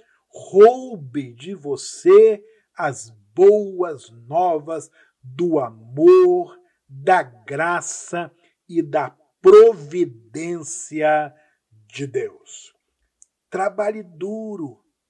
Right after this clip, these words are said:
este é o conselho, disciplinadamente, resilientemente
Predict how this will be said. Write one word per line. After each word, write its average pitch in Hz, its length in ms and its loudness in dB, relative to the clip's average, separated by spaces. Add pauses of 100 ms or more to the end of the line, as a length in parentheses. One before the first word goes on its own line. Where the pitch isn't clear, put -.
este 190 320 -8
é 175 40 -10
o 165 60 -12
conselho, 165 960 -14 (400)
disciplinadamente, 180 2500 -10 (260)
resilientemente 185 3000 -6